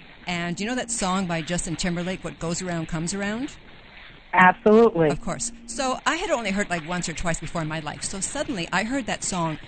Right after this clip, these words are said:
Speaker 1: three times in ten days. So I'm like,
Speaker 2: Wow.
Speaker 1: "Something's up here." You know, there's no, why am I keep hearing the song?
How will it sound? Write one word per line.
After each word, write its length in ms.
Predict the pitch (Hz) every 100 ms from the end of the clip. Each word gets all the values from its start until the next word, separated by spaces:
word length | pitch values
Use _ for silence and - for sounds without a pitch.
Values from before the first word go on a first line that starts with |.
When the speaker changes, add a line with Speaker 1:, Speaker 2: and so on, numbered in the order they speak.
| -
Speaker 1:
three 440 | - - 175 208 247
times 520 | 233 202 180 180 - 151
in 160 | 151
ten 320 | - 175 170
days. 500 | 165 156 - - - - - - - -
So 180 | - 190
I'm 160 | 170 165
like, 200 | 156 156
Speaker 2:
Wow. 300 | - 147 - -
Speaker 1:
"Something's 440 | 208 240 220 160
up 220 | 196 -
here." 180 | 165 156
You 140 | 170
know, 160 | 175 170 175
there's 220 | 196 185
no, 80 | 208
why 220 | 185 196
am 100 | 226
I 80 | 190
keep 240 | - 226
hearing 220 | 196 196 175
the 80 |
song? 380 | 165 294 220 170